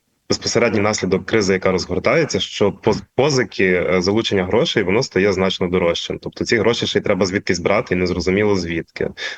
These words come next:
для інвестицій, для побудови нових виробничих потужностей. Ну і по-третє, якщо всі кинуться переносити свої ресурси в С Ш А, то в них просто не вистачить робочих рук для того, щоб це все виробляти. Тобто у них зараз безробіття там доволі помірковане, чотири і п'ять, чотири і сім відсотка.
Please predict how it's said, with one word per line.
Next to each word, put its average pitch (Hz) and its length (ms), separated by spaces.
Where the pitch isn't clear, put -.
для 92 360
інвестицій, 90 640
для 87 420
побудови 90 500
нових 85 300
виробничих 92 480
потужностей. 90 580
Ну 147 80
і 127 60
по-третє, 120 500
якщо 95 260
всі 123 200
кинуться 113 460
переносити 95 880
свої 98 420
ресурси 98 540
в - 60
С - 140
Ш - 200
А, 156 180
то 110 120
в 98 80
них 110 280
просто 113 380
не 98 140
вистачить 90 500
робочих 92 460
рук 117 280
для 95 120
того, 120 220
щоб 90 200
це 107 140
все 101 200
виробляти. 92 640
Тобто - 220
у - 20
них 120 120
зараз 120 260
безробіття 98 600
там 92 260
доволі 104 260
помірковане, 98 640
чотири 98 340
і 92 40
п'ять, 98 260
чотири 98 300
і 95 40
сім 101 240
відсотка. 90 580